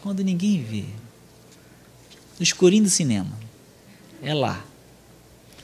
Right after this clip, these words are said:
Quando você tá ali, só tenho eu aqui hoje. Que beleza. Ninguém tá vendo? O Senhor tá vendo, gente. Não dê mole, né? Lucas dez é o seguinte, ó, dezesseis, eu botei aí? Não, isso.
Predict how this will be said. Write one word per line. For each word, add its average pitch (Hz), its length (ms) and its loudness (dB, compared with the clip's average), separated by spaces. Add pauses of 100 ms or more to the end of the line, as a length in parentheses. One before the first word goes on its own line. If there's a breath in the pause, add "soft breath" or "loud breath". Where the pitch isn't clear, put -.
(240 soft breath)
Quando 147 140 -2
você 165 280 4
tá 175 160 6
ali, 185 500 8
só 175 200 2
tenho 196 260 4
eu 180 100 6
aqui 165 220 0
hoje. 143 520 0 (140)
Que - 60 -12
beleza. 143 920 2 (1080 soft breath)
Ninguém 190 220 6
tá 175 120 2
vendo? 160 340 4 (220)
O - 40 -8
Senhor 208 260 0
tá 208 140 0
vendo, 165 340 0
gente. 117 360 -10 (720)
Não 294 100 2
dê 208 140 8
mole, 127 540 4 (420 loud breath)
né? 214 320 8 (460 loud breath)
Lucas 226 280 12
dez 226 220 12
é - 40 8
o - 40 8
seguinte, 220 460 10
ó, 143 160 12
dezesseis, 165 560 12
eu 151 80 12
botei 147 260 12
aí? 180 280 10 (280)
Não, 110 380 8
isso. 151 420 10